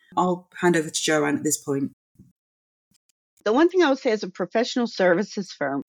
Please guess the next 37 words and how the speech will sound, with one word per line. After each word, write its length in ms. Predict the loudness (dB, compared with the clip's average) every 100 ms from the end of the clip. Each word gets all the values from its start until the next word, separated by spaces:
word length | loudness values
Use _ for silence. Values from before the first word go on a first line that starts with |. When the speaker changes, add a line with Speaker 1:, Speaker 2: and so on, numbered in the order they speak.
| -14 _ _ _ 0
Speaker 2:
we 160 | 4
are 140 | 4 4
in 160 | 2
the 80 | -2
people 400 | -4 -8 -4 -2
business. 800 | 2 2 2 -2 -2 -8 -16 -18 _ _ _
So 220 | -2 2
we 160 | 4 4
need 220 | 4 0
to 40 |
take 280 | -4 -6 -6
care 220 | -2 0
of 100 | 0
our 140 | -2 -2
people 360 | -4 -4 -4
so 220 | -4 -2
that 140 | 0 0
they 140 | 0
can 160 | 0 -2
do 140 | -2
the 100 | -2
best 360 | 0 0 0 -2
work 220 | -2 -2
that 160 | -4 0
they 160 | 2 0
can 300 | -2 -4 0
do. 340 | 2 2 0 -6 _ _ _ _ _ -2
Disability 760 | -2 0 2 4 6 6 4 -4 -10
cuts 220 | -8 -6
across 400 | -8 -2 -2 -2 -2
all 160 | 0 0
corners 500 | 0 2 4 4 2
of 140 | 0
our 160 | 0 2
lives. 460 | 0 -2 -6 -8 -8
It's 400 | -8 -14 -8 2
socioeconomic, 1300 | 2 2 -2 2 4 4 4 0 2 4 4 4